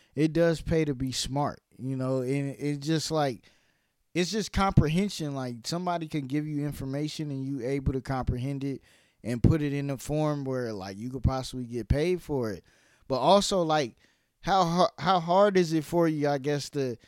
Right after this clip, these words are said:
idea to, like, get the quick bag versus playing chess and, like, I could play the long game? Like, how hard is it not to just jump out there? You never had your own money. You never had your own place.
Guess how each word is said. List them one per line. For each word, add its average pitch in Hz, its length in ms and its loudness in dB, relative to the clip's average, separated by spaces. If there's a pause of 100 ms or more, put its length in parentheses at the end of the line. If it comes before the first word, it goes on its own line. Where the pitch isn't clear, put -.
(260)
idea 156 580 2
to, 147 100 0
like, 123 280 -2
get 160 180 0
the 123 80 -2
quick 185 380 4
bag 190 380 4
versus 151 400 -2
playing 151 380 0
chess 170 480 0 (420)
and, 143 180 -6
like, 117 320 -8
I 139 140 0
could 143 180 -4
play 143 220 0
the 120 120 -2
long 143 460 0
game? 113 360 -6
Like, 101 180 -10
how 143 180 0
hard 151 300 4
is 131 160 -4
it 131 100 -4
not 131 200 -6
to 117 80 -8
just 120 260 -8
jump 147 240 2
out 135 240 4
there? 147 180 2
You 123 160 -6
never 139 300 -4
had 135 260 -4
your 131 120 -6
own 143 200 -2
money. 139 400 -4 (300)
You 120 100 -6
never 143 300 -2
had 143 240 -2
your 131 100 -6
own 139 200 -6
place. 143 400 -2